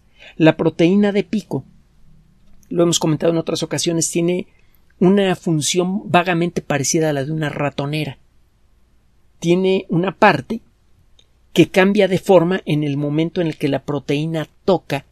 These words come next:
al receptor apropiado en la célula que va a atacar,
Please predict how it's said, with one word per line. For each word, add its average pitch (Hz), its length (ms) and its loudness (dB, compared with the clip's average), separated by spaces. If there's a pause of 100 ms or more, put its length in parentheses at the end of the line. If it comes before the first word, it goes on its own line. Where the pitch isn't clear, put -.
(360)
al 139 180 0
receptor 139 540 -2
apropiado 147 540 -8
en 151 60 -4
la 135 80 -6
célula 143 360 -6
que - 120 -16
va 123 140 -12
a 127 60 -14
atacar, - 360 -12